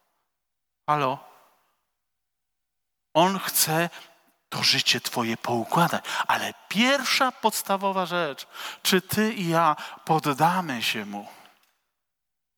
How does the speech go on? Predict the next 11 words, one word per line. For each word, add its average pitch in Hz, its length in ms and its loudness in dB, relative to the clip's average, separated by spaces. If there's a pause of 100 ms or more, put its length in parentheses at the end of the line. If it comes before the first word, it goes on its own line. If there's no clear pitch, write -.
(1500)
Poddamy 196 760 2
się 175 240 -2
Mu. 131 220 -6 (260)
Czyli: 208 260 2
"Panie, 220 420 2
widzisz, 202 440 -4 (180)
że 196 160 4
ja 220 120 4
sobie 240 340 2
nie 233 200 4
radzę. 220 640 2